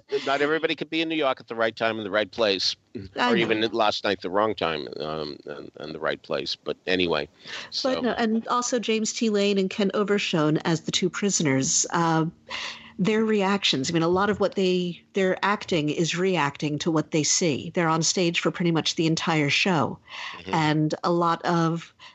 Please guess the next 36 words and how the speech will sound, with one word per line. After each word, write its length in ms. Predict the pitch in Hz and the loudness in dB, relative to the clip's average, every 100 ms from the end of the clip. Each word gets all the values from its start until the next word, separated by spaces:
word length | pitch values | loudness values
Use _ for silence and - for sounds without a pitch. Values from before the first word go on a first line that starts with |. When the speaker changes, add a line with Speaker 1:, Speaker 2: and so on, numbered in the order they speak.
| - | -8
Speaker 1:
their 280 | 180 180 175 | -2 2 2
journey 640 | 160 180 190 185 151 151 | 2 0 2 2 2 2
involves 720 | 175 160 156 156 151 151 - | 2 0 2 2 2 2 0
just 200 | - 147 - | 0 0 0
seeing 580 | - 175 170 147 147 - - - | 0 2 2 0 -2 -6 -14 -8
the 140 | 170 165 | -2 0
absurdity 680 | 165 - 190 175 170 151 151 | 2 0 2 2 2 2 2
in 200 | 165 165 | 2 2
the 40 | |
world 460 | 151 151 143 135 - | 2 2 2 2 0
and 200 | 165 151 | 0 2
reacting 520 | 151 165 151 - 151 135 | 2 2 0 0 -2 0
to 200 | - 107 | 0 -2
it. 220 | - - - - - - - | -4 -14 -16 -12 -12 -6 0
And 160 | 175 | 2
it's 460 | 175 - - - - - | 2 0 -2 -4 -6 -2
kind 220 | 247 359 | 0 0
of 60 | - | 0
fascinating 600 | 262 294 233 175 147 160 | 0 0 0 2 2 0
'cause 140 | 190 | 0
frequently 500 | 185 240 240 180 196 | 0 -2 -2 0 2
with 140 | 180 180 | 2 2
absurdism, 680 | 170 - 185 185 - 185 | 0 0 2 0 0 2
you'll 120 | 170 165 | 2 2
have 400 | 175 170 160 165 - - - | 2 2 2 -2 -10 -16 -8
someone 560 | - - 220 196 196 190 | -2 2 2 2 2 2
who 200 | 175 185 | 2 2
is 340 | 175 175 - - | 2 0 -2 0
outside 540 | 175 - 190 175 170 | -2 0 0 2 2
of 100 | 180 | 0
the 380 | 170 165 160 165 - _ _ - | 2 2 2 0 -4 _ _ -8
craziness 760 | - 196 185 175 156 127 135 - | -2 0 2 2 0 0 -2 -2
of 180 | 165 | 0
whatever's 340 | 165 165 156 151 | 2 2 2 0
going 280 | 165 151 139 | 0 2 2
on, 280 | 135 135 | 2 0